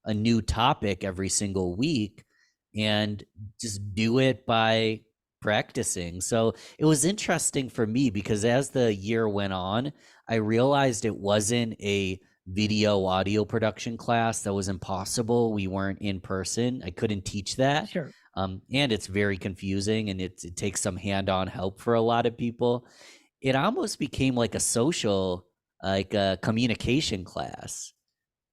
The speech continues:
Speaker 1: a social science class, an interview, a broadcasting class. But at the end of the day, it was just really fun to, l-,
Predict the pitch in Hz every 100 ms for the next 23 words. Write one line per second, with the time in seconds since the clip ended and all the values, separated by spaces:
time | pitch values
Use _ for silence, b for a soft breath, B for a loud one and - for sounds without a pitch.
0 | _ 117 - 127 139 - 131 - 92 92
1 | 92 90 - 87 85 80 82 107 104 127
2 | 139 143 107 98 92 95 110 131 143 -
3 | 95 92 - 90 92 90 87 87 - -
4 | b b b - 117 127 143 147 147 123
5 | 101 113 127 98 92 90 - 101 110 107
6 | 101 - 101 110 104 95 90 101 98 92
7 | 92 B B B _ _ 98 113